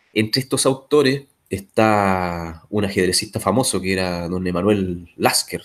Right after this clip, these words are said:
¿tá? Eh, ellos van a ser importantes para una cosa que voy a decir yo más tarde.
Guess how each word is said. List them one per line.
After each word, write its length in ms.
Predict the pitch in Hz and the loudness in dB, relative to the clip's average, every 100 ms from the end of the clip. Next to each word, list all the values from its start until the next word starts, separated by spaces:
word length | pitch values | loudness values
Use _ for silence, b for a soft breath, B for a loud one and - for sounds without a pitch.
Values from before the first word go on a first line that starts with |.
| _ | _
¿tá? 240 | - 95 98 _ _ _ _ _ _ _ _ _ _ _ _ _ _ _ - | -10 -10 -10 _ _ _ _ _ _ _ _ _ _ _ _ _ _ _ 2
Eh, 960 | 107 101 98 92 90 90 85 82 - _ _ - | 4 6 6 6 4 2 0 -4 -10 _ _ -2
ellos 340 | 123 135 135 | 0 2 2
van 160 | 123 113 | 2 2
a 20 | |
ser 160 | - 131 | 2 0
importantes 540 | 131 113 120 135 - | 2 2 2 -2 -2
para 180 | 127 120 | 0 2
una 120 | 120 | 2
cosa 220 | 127 135 | 2 0
que 100 | 120 | 2
voy 160 | 120 123 | 4 4
a 40 | |
decir 320 | 117 - 127 | 4 4 2
yo 140 | 120 135 | 2 0
más 460 | 131 110 110 - | 0 -2 -2 -2
tarde. 420 | - 110 87 82 | -2 -2 -2 -6